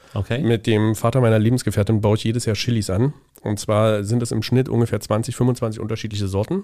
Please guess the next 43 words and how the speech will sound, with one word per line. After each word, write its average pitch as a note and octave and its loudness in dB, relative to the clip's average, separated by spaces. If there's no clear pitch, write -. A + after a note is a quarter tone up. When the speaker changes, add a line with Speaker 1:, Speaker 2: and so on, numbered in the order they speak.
Speaker 2:
Und A2 -6
wir G#2+ -2
pflanzen G#2 -2
von G#2+ -2
jeder G#2+ 0
um G2+ -2
die G#2 0
fünf G#2+ -4
Pflanzen. A2+ -2
Jetzt G#2+ -2
kannst G#2 -4
du G2+ 0
hochrechnen, A2 -2
wie G2+ -2
viele G2+ -4
das F#2 -4
sind. D#2+ -10
Speaker 1:
Äh, G#2 0
ja, G2+ 0
ganz G#2 -2
schön G#2 0
viele. C3 0
Und A2 0
wie A#2+ 2
viele C#3 -2
davon B2 0
überleben? A#2+ 0
Speaker 2:
Äh, A2+ -6
die, - -10
alle. A2 0
Speaker 1:
Wirklich? A2+ 0
Speaker 2:
Alle G#2+ 2
Freiland. G2 -2
Speaker 1:
Nee. G2 0
Speaker 2:
Ja. A2+ 2
Speaker 1:
Hier F#3+ 6
in G#3+ 6
Berlin? G#3+ 2
Speaker 2:
Nee, G3+ 2
nicht G3 2
in F#2 0
Berlin, F2 -2
Sachsen-Anhalt. F2 -4